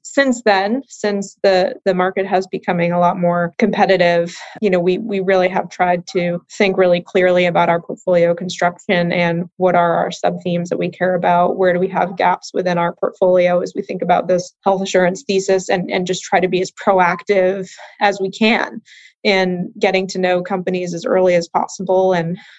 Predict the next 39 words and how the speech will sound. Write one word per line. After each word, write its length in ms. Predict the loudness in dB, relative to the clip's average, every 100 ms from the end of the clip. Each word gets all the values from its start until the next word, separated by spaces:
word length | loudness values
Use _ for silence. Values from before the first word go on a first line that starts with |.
| _ _
where 200 | 0 2
we 100 | 4
have 200 | 2 0 -2
conviction, 760 | -2 -2 -2 -2 -2 -2 -6 -10 _ -6
uh, 220 | -4 -4 -4
you 120 | -4
know, 80 | -4
trying 300 | -2 -2 -2
to 80 |
stay 260 | -4 0 0
ahead 280 | 0 -2 -2
of, 180 | -4 -4
of 140 | -2 0
these 160 | -2
broad 340 | 0 0 0 -2
processes. 720 | -8 -10 -12 -14 -10 -10 -8
It's 180 | -8 -2
not 200 | 0 2
always 240 | 0 0
possible, 520 | -2 -4 0 0 0 -4 -4 0
but 220 | 0 -4 -16 -20 -20 _ _ -4
having 380 | -2 0 -2
that 320 | -2 0 0 -2 _ _ _ _ _
tight 360 | -6 -4 -4 -8 _ _
path 300 | -4 -4 -8
to 80 | -10
conviction 560 | -6 -6 -6 -6 -4
is, 200 | -4 -6 -6
is 160 | -6 -4
really, 420 | -4 -4 -8 -12 _ _
really 220 | -8 -8
critical. 480 | -6 -6 -4 -4 0
And 100 | 2
it's 140 | 2
why 260 | 2 2 2
we 260 | 0 2 2
as 120 | 0
a 60 | -2
firm 440 | 0 2 2 -2